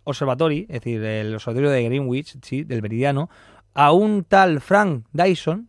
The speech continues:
que creó esos sonidos que tenemos al final de cada hora, las horarias que decimos aquí en la radio, el pi, pi, pi, pi. No lo tengo aquí gra-, grabado, Alejandra, pero aquí en cada hora lo, las tenemos, así que las conocemos muy bien. Son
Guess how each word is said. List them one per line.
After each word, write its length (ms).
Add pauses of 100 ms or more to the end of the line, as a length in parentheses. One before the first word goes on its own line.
(200)
que 340
creó 520 (140)
esos 280
sonidos 580
que 140
tenemos 520
al 100
final 300
de 120
cada 220
hora, 200 (340)
las 260
horarias 420
que 80
decimos 280
aquí 380
en 140
la 80
radio, 380 (200)
el 240
pi, 320 (540)
pi, 180 (580)
pi, 200 (500)
pi. 180 (200)
No 100
lo 60
tengo 160
aquí 180
gra-, 240
grabado, 600
Alejandra, 400
pero 260 (220)
aquí 240
en 140
cada 220
hora 280 (180)
lo, 140
las 160
tenemos, 320
así 160
que 100
las 120
conocemos 400
muy 120
bien. 220 (280)
Son 360